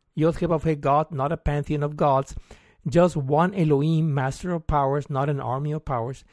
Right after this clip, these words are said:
Same here. There's one commandment out of the six hundred commandments, six hundred thirteen commandments,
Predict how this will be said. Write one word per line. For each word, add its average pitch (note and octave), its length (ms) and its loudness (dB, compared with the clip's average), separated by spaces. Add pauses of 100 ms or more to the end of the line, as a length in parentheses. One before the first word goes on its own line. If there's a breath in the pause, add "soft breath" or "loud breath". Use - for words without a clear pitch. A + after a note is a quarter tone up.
(140 soft breath)
Same A#3+ 340 0
here. A#2+ 320 -4 (160)
There's G3 280 -2
one F3 360 -2
commandment D3+ 640 -4
out D3+ 160 -2
of D3 100 -2
the A#2 80 -6
six - 260 -8
hundred D3+ 360 -6 (340)
commandments, D3 540 -4
six E3+ 140 -2
hundred D3+ 260 0
thirteen D#3 320 -2
commandments, C#3 500 -6